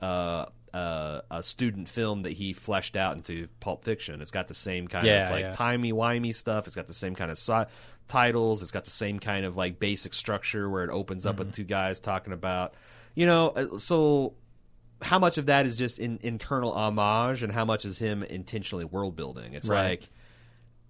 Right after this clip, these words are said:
Speaker 1: you know, like, if you get into the weeds of, like, straight dope dot com's,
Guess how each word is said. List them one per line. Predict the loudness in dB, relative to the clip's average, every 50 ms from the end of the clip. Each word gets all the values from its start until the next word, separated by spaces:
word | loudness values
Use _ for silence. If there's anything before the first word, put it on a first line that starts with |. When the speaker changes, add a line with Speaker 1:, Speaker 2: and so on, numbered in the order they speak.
| -20 -12 -2
Speaker 1:
you | 0 2 2
know, | 4 4 4 4 4 4 2
like, | 0 0 -2
if | -2 -6
you | -2 2
get | 2 2 2
into | 2 -2 0
the | 0 0
weeds | 2 2 2 2 2 0 -2 -2
of, | -4 -4 0
like, | 0 2 2 2 0
straight | -2 -4 -2 -2 -2 -2 -2 0
dope | -2 -2 -2 -2 -2
dot | 0 0 0 -2 -4
com's, | -4 -2 0 0 0 0 -2 -4 -6 -6 -6 -8 -8